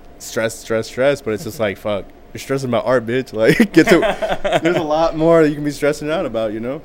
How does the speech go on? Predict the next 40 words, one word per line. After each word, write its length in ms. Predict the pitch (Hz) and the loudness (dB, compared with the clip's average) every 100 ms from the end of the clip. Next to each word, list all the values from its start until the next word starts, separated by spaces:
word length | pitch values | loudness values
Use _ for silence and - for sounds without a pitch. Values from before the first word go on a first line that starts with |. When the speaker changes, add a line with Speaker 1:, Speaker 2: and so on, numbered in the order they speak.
| - | -16
Speaker 2:
Yeah. 220 | 85 85 | -16 -12
Speaker 1:
I'm 100 | 113 | -10
surviving 460 | 135 127 123 151 117 | -8 -4 -4 -4 -6
off 160 | 107 110 | -10 -14
it, 100 | - | -14
so 140 | 110 | -14
it's, 160 | 107 - - - 107 - - | -14 -16 -18 -18 -18 -18 -18
it's 100 | - | -18
pretty 240 | - 123 117 | -12 -10 -10
cool. 180 | 139 127 - - | -12 -14 -18 -20
Speaker 2:
Yeah, 140 | - 98 | -16 -10
yeah, 260 | 95 95 | -8 -6
yeah, 220 | 95 98 98 - | -6 -8 -12 -14
yeah. 220 | 107 101 95 - - - - - - - - | -8 -8 -8 -14 -20 -20 -20 -20 -20 -20 -4
No, 120 | 143 | -2
I 100 | 139 | 0
mean, 160 | 139 | -2
I 200 | 135 - | -4 -4
think 260 | 127 147 139 - - - - - - - | -4 -6 -8 -12 -20 -20 -20 -20 -20 -10
what 120 | 117 | -4
I'm 140 | 120 127 | -4 -4
curious 280 | 147 135 | -6 -8
about, 200 | - 117 | -4 -4
too, 220 | - 139 117 | -4 -6 -6
is, 140 | 98 | -4
like, 140 | 98 | -6
how 140 | 87 107 | -4 -4
do 80 | 107 | -4
you, 320 | 104 101 98 | -6 -8 -6
like, 220 | 95 90 - - - - | -6 -8 -12 -20 -20 -14
the 80 | 107 | -12
collective 500 | - 127 131 135 104 | -6 -2 -2 -2 -8
is, 140 | 98 107 110 | -10 -14 -10
this 180 | 117 | -10
is, 160 | 117 104 | -10 -6
like, 520 | 98 92 - 117 107 | -4 -4 -10 -18 -14
driven 300 | 110 113 110 | -6 -4 -4
by 140 | 95 92 | -6 -4
your 140 | 90 | -6
style 580 | - - 95 101 101 | -6 -6 -6 -4 -6